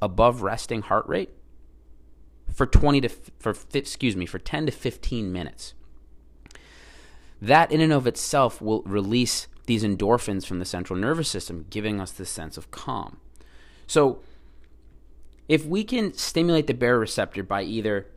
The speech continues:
increasing stroke volume or increasing our heart rate, learning how to diaphragmatically breathe, or learning how to stimulate a minimum effective dose to increase heart rate, we can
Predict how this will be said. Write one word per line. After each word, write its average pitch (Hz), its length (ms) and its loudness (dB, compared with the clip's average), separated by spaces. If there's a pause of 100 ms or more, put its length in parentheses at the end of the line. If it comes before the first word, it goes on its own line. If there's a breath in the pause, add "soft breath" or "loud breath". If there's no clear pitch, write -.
(240)
increasing 147 480 2
stroke - 340 -2
volume 82 400 -6
or 98 60 -4
increasing 131 520 0
our 92 120 0
heart - 320 -2
rate, 85 280 -6 (1160)
learning 131 300 6
how 127 80 6
to 107 80 -4
diaphragmatically 95 760 0
breathe, 82 320 -6 (840)
or 113 180 8
learning 131 360 6
how 127 180 0
to - 180 2
stimulate 117 640 0
a 95 200 0
minimum 120 380 2
effective 101 460 -2
dose 95 300 -2
to - 160 -10
increase 92 340 -8
heart - 260 -4
rate, 85 280 -8 (400 soft breath)
we 117 260 0
can 139 260 -4